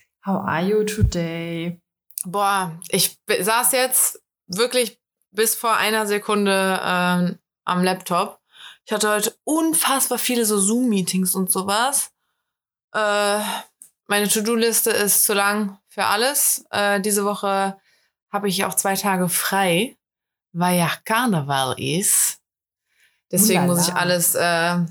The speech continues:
Speaker 2: innerhalb in, von drei Tagen erledigen. Ist ja nicht so, als hätte ich ja weniger zu tun. Ich habe einfach nur weniger Zeit dafür.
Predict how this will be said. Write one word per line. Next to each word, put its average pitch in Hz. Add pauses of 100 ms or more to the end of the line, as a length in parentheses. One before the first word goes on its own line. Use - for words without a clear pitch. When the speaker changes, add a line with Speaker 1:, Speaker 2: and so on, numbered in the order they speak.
Speaker 2:
innerhalb 175
in, 180
von 190
drei 180
Tagen 170
erledigen. 151
Ist 262
ja 339
nicht 330
so, 277
als 269
hätte 294
ich 269
ja 254
weniger 247
zu -
tun. 214
Ich 180
habe 190
einfach 190
nur 185
weniger 180
Zeit 185
dafür. 165